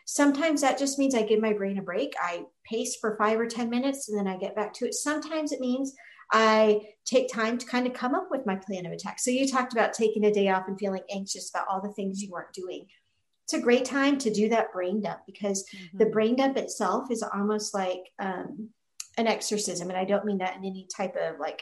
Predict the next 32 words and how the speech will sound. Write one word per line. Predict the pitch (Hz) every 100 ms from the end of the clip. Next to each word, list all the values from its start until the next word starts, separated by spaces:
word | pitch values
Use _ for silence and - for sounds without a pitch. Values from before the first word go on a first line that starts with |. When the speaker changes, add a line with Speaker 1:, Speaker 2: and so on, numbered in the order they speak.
| -
Speaker 1:
demonic | 196 214 185 180 180 -
way. | - - - - -
I | 233
mean | 226 220
it | 220
in | 208
the | 208
way | 196 196
of, | 196 -
once | 226 277 440
it's | -
on | 311 294 262
paper, | 226 226 302 349 359 - _ -
you | 320
can | 392
be | 523
assured | 294 - 285 285
it's | 269
gonna | 285 277
get | 269 -
done | 247 226
somehow. | - 220 226 196 - - -
<laughs> | - - - -
Speaker 2:
Yeah. | 185 175
Speaker 1:
Right. | 233 262
And | 269 262
so | 269 240 - - -
we, | 208 285 320 320 220
we | 277
keep | 294 269
so | - 269 247
much | 269 277